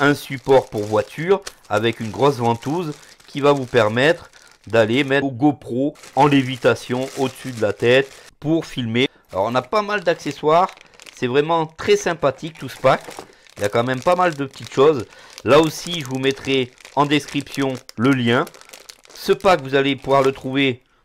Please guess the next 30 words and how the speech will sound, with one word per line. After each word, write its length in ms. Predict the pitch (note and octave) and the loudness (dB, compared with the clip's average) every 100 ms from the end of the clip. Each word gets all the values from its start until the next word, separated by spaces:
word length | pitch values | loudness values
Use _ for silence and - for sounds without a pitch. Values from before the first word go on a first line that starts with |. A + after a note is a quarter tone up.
| _ | _
pour 140 | A2 | -10
trente-deux 360 | - F3+ E3+ E3 | 0 0 2 2
euros. 400 | C#3+ C3+ E3 F#3 | 2 2 0 0
Et 100 | B2 | -4
comme 200 | A#2 E3+ | -4 -4
je 80 | D3 | -6
vous 140 | D3 | -4
ai 80 | B2+ | -4
dit, 340 | G#2+ B2+ F#3 - - - - | -4 -8 -10 -14 -20 -20 -4
vous 60 | G#2 | 0
allez 160 | C3+ | 0
pouvoir 320 | D3+ C3 D3 | 0 2 2
donc... 180 | C#3+ C#3+ C#3+ - - - - - - - - - - - - - E3 - - - - - - | 2 -2 -6 -18 -20 -20 -20 -20 -20 -20 -20 -20 -20 -20 -20 -18 -18 -18 -20 -20 -20 -20 -14
Alors, 220 | F#2 F#2 | -10 -6
un 80 | G2+ | -8
très 240 | - - G#3+ | -6 -4 0
joli 280 | G3+ E3 | 0 -2
pack 280 | D3+ - - | 2 2 2
pour 200 | - D#3+ | 0 -4
filmer 520 | - B2+ G#2 A2 C3+ - _ _ - - | -4 -8 -4 -4 -4 -8 _ _ -20 -18
dans 220 | A2+ E3 | 0 0
toutes 240 | - F3+ D3+ | 2 -6 -6
les 100 | D3 | -6
situations, 720 | - A#2+ A#2 G#2 A2+ A2+ C3 - _ _ _ - - | -6 -2 -2 0 -6 -8 -8 -16 _ _ _ -10 0
en 120 | D#3+ | 2
vélo, 400 | C#3+ A#2 G#2+ B2+ - | 2 0 0 -4 0
en 100 | D3 | 0
voiture, 640 | C#3+ B2 - G2+ G#2+ B2 - - | 2 0 -2 -10 -6 -6 -6 -2
en 120 | C#3 | 2
bateau, 480 | C3 A#2 A2 G#2 | 4 2 0 -4